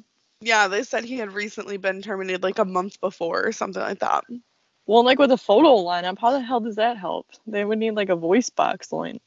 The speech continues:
Speaker 2: lineup.
Speaker 1: That's what I'm saying, and, like, some people I'm good with voices, like, <laughs> I, like, could be in the kitchen and the T V's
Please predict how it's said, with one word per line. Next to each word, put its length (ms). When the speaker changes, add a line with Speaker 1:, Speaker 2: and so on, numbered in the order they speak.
Speaker 2:
lineup. 480
Speaker 1:
That's 240
what 100
I'm 240
saying, 420
and, 140
like, 440
some 260
people 360
I'm 240
good 240
with 160
voices, 680
like, 280
<laughs> 1400
I, 180
like, 300
could 180
be 340
in 120
the 100
kitchen 720
and 160
the 80
T 220
V's 300